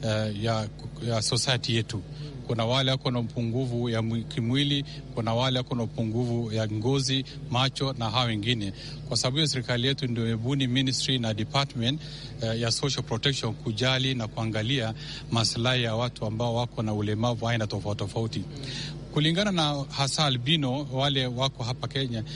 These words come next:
estimate yetu ni kama watu elfu tano, na kwa wakati huu serikali yetu imerejista watu elfu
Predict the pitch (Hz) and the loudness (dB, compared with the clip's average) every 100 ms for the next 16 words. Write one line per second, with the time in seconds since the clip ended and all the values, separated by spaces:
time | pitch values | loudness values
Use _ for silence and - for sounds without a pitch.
0 | - - 170 - 156 131 - 139 131 - | -8 0 0 2 2 2 0 -2 -2 -2
1 | 139 123 131 127 110 110 104 135 151 165 | -2 0 0 -2 -4 -2 0 0 0 -2
2 | 170 - - - - 117 123 - 127 120 | -6 -12 -10 -10 -6 0 0 2 0 2
3 | 160 147 127 - 160 120 131 - 131 113 | 0 0 -2 0 0 0 -2 -2 -2 0
4 | 127 123 147 143 131 120 113 120 135 123 | 2 2 2 2 0 0 0 0 0 2
5 | 123 131 135 117 104 120 | 0 0 -2 -2 -2 -2